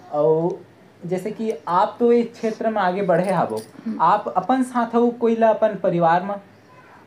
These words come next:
Speaker 2: मोर परिवार में मोरे अभी नाती सीखे थे।
Speaker 1: हाँ।
Speaker 2: और एक जना माने नाती पोता दोनों,
Speaker 1: हम्म।
Speaker 2: तो एक जना तबला मास्टर है।
Speaker 1: हम्म।
Speaker 2: अ, अभी पाँचवीं पढ़ा थे इंग्लिश में,
Speaker 1: हम्म।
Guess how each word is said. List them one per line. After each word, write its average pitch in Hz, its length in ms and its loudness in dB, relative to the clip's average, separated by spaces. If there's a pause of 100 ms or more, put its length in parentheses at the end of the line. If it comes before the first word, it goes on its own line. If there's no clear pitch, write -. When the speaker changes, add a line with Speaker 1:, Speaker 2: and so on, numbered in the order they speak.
(100)
Speaker 2:
मोर 285 100 4
परिवार 302 440 2
में 381 200 2
मोरे 330 240 2
अभी 269 220 2
नाती 262 380 2
सीखे 262 360 0
थे। 277 160 -6
Speaker 1:
हाँ। 127 520 -8 (560)
Speaker 2:
और 214 320 -4
एक 269 120 -4
जना 220 500 -4 (180)
माने 220 520 -2 (840)
नाती 202 280 -2
पोता 233 320 -2
दोनों, 220 420 -2 (220)
Speaker 1:
हम्म। 143 320 -10
Speaker 2:
तो 226 100 -4
एक 214 160 -4
जना 202 240 -8
तबला 226 380 -2
मास्टर 262 440 -2
है। 240 340 -4
Speaker 1:
हम्म। 277 180 -10 (680)
Speaker 2:
अ, - 220 -12 (440)
अभी 214 500 -6 (560)
पाँचवीं 214 340 -4
पढ़ा 254 300 -2
थे 233 320 -8
इंग्लिश 233 480 -4
में, 294 140 -2 (180)
Speaker 1:
हम्म। 139 140 -8